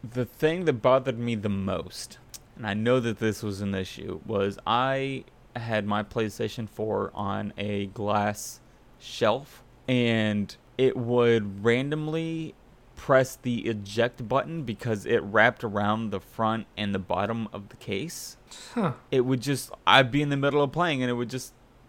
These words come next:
Speaker 1: "Ah, you're done."
Speaker 2: <laughs> That's great.
Speaker 1: And I'd be like, "Uh,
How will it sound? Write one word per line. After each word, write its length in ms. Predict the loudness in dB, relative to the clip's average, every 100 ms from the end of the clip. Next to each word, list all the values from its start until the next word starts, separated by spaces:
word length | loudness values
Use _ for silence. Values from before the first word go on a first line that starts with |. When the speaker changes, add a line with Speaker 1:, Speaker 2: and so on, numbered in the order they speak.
| _ 0
Speaker 1:
"Ah, 120 | 2
you're 160 | 4 6
done." 520 | 8 8 6 4 4 0 -10 -20 -20 -20 -2
Speaker 2:
<laughs> 240 | 4 8 8 8 6 4 2 -8 -10 4
That's 260 | 4 4 -2
great. 400 | 2 6 6 6
Speaker 1:
And 100 | 4
I'd 120 | 6
be 100 | 10
like, 300 | 10 10 8
"Uh, 640 | 8 10 12 12 12 12 8